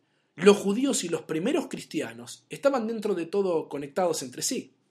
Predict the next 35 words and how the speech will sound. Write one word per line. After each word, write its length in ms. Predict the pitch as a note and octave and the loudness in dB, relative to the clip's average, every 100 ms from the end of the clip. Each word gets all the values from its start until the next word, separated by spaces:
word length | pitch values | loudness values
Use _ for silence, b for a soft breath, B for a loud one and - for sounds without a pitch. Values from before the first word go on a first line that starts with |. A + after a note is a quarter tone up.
| - B B B | -20 B B B
Los 140 | D3 | -4
primeros 340 | D#3 F3+ A#3+ A#3 | 0 2 2 0
cristianos, 540 | E3+ - C4 E3 - | -4 0 2 2 -4
como 200 | - B2 | -10 -10
mencioné 340 | B2 B2 C#3+ E3+ | -8 -6 -4 -2
ya 120 | D#3 | 0
varias 260 | F3 F#3 | 2 0
veces, 540 | C#3 A#2+ - D#3 - b b | -2 -6 -6 -6 -10 b b
se 140 | - E3 | -2 2
habían 240 | G3+ G#3 | 4 4
desprendido 560 | D#3+ - D#3+ D3+ F#3 F#3+ | 0 -4 -4 -2 2 4
de 60 | |
la 120 | D3 C3 | 4 0
comunidad 360 | B2+ B2+ C3 | -8 -8 -8
judía 500 | - C4 C#4 B2 - - | -4 0 0 -2 -8 0
y 80 | F#3 | 2
eran 100 | F3 | 2
una 160 | E3+ | -2
secta 540 | D#3+ - A#3+ A#3 E3+ - | -2 0 0 -2 -4 -4
particular 640 | D3 - C#3+ G3+ F#3+ F#3 | -6 -6 -8 -2 0 0
que 100 | E3 | -4
desafió 580 | C#3+ C3 C3+ - A3 C4 | -4 -4 -4 -6 0 2
a 40 | |
otras 300 | E3+ E3 F3+ | 0 -2 -4
sectas 500 | - F3+ - F#3 - B B B B B | -2 -4 -4 -6 -6 B B B B B
como 180 | D#3+ D#3+ | 0 2
la 100 | C#3+ | 2
de 80 | |
los 140 | C3+ B2+ | 0 -2
saduceos, 680 | C#3 C3+ - F#3+ F3+ E3 | -2 -2 0 4 4 2
los 160 | B2 - | -2 -6
esenios 540 | A#2+ D3+ D#3+ D#3+ C#3+ | -4 -2 -2 -2 -6
y 40 | B2 | -8
los 120 | A2+ | -8
fariseos. 680 | B2 B2+ A#3+ D3 - - | -6 2 4 4 2 -16